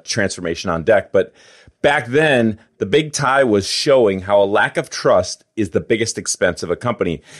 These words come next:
And I believe this in my heart today more than ever, from the research, from everything I see, and, and from how it changed my own life.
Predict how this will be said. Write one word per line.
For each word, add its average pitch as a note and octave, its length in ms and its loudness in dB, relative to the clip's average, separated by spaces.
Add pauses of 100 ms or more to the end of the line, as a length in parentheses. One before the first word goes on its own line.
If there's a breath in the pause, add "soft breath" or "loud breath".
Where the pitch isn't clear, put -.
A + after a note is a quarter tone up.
And A2 100 2
I C3 140 4
believe D3 320 -2
this C#3+ 180 -2
in A2+ 80 -2
my F#2 140 0
heart A#2+ 300 -2
today A#2 180 2
more G2+ 220 2
than F2+ 120 -2
ever, A2+ 300 0
from G2+ 240 -2
the F2+ 100 2
research, C3 480 -2
from F2 200 -6
everything A2+ 260 0
I F#2+ 120 0
see, B2+ 300 -2
and, G#2 140 -2
and G2 260 -10
from G#2+ 140 -8
how G2+ 140 0
it - 80 -2
changed G#2 240 -4
my G2 100 2
own A#2 160 2
life. F#2 240 0